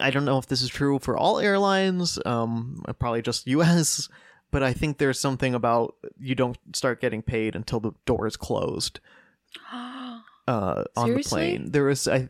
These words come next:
Speaker 1: I believe
Speaker 2: Oh, shit.
Speaker 1: flight attendants don't get paid until the doors c-, close.
Speaker 2: <laughs> Oh, shit.
Speaker 1: So all of that time before the doors close where they're putting up with you and putting up with all the people not wearing masks, they're not even getting paid for it.
Speaker 2: Unpaid internship.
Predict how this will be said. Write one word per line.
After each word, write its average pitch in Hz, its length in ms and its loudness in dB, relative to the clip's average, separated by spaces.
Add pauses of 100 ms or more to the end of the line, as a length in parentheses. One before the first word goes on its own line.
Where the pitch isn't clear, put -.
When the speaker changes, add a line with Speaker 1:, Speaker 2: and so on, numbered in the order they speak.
Speaker 1:
I 127 80 2
believe 127 640 0
Speaker 2:
Oh, 214 240 -4
shit. - 320 -6
Speaker 1:
flight 131 220 2
attendants 117 340 0
don't 120 220 -2
get 113 200 -4
paid 110 300 0
until 123 320 -4
the 110 80 -4
doors 98 280 -2
c-, - 140 -20 (200)
close. - 680 -4
Speaker 2:
<laughs> - 200 -6
Oh, - 20 -6
shit. 226 320 0
Speaker 1:
So 120 640 4
all 135 180 4
of 135 140 2
that 127 200 2
time 131 300 0
before 131 340 2
the 131 120 0
doors 147 260 2
close 156 320 2
where 151 100 2
they're 147 120 2
putting 156 280 0
up 151 140 -2
with 156 80 -4
you 156 280 2
and 147 120 0
putting 151 180 -2
up 147 140 -2
with 147 80 0
all 147 80 6
the 143 60 4
people 165 320 -2
not 151 100 2
wearing 143 240 2
masks, 151 520 0 (360)
they're 135 100 0
not 139 140 2
even 131 160 0
getting 117 220 -2
paid - 200 -4
for - 200 -8
it. - 60 -6
Speaker 2:
Unpaid 196 200 -8
internship. 180 480 -12